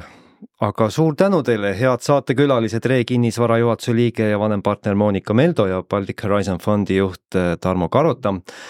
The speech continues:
Selle tõdemusega, niimoodi ütleme, kerge optimismiga renoveerimise ja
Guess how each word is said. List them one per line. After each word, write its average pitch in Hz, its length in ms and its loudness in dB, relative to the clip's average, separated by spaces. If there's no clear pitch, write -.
Selle 123 380 2
tõdemusega, 117 800 2
niimoodi 104 380 -4
ütleme, 101 200 -2
kerge 120 300 2
optimismiga 110 720 0
renoveerimise 110 800 0
ja 104 240 0